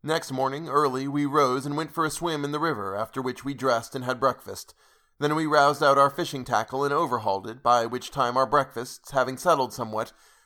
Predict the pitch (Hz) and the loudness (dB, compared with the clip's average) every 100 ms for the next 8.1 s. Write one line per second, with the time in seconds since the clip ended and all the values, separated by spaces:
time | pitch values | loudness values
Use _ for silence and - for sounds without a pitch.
0 | - 175 185 180 165 160 - 147 180 143 | -8 -2 0 4 4 4 0 -4 0 2
1 | 135 139 135 135 156 123 87 - _ - | 2 -2 -4 -6 -4 -6 -8 -20 _ -16
2 | 113 - 135 127 120 123 127 117 131 120 | -8 0 4 6 6 4 -6 -2 0 0
3 | - 135 127 127 127 120 131 127 - 170 | -2 -4 -4 -2 -6 -4 -6 -8 -8 -2
4 | 135 104 107 110 110 - 123 92 95 104 | 0 0 -2 -6 -10 -10 -10 -10 -14 -12
5 | 101 87 - _ _ _ _ _ _ _ | -14 -14 -20 _ _ _ _ _ _ _
6 | _ _ _ _ _ _ 135 135 135 131 | _ _ _ _ _ _ -2 -2 -2 -2
7 | 139 127 135 135 143 - 160 156 131 127 | 0 0 -2 -4 -4 -4 -4 -2 -2 -4